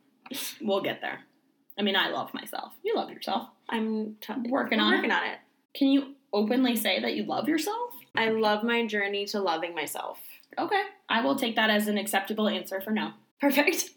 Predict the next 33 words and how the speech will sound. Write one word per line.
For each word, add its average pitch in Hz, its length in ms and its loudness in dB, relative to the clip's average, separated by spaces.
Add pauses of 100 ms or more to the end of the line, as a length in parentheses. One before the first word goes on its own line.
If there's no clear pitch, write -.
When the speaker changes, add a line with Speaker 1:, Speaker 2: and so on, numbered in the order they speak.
Speaker 1:
I'm 240 100 6
here 233 180 8
for 226 200 6
it. 277 60 6
<laughs> 415 1200 4
Speaker 2:
All 269 60 6 (240)
right. 349 140 6 (160)
Speaker 1:
All 202 140 2
right. 277 340 6
Speaker 2:
Uh, 240 40 2
rate, 220 600 4
subscribe, 208 1160 2
iTunes, 208 600 2
Stitcher, 214 500 0
SoundCloud. 202 840 0
Follow 202 380 2
us 220 220 -2
on 196 240 2
Tell 202 340 -2
Us 226 160 -2
More 285 240 -2
Podcast 226 800 2
on 196 180 0
Instagram 196 1120 -4
dot 185 400 0
com. 196 480 -2
Look 208 180 -2
for 392 240 0
a - 60 -2
website 220 400 -2
in 269 80 -6
twenty 226 400 -6
twenty. - 560 -8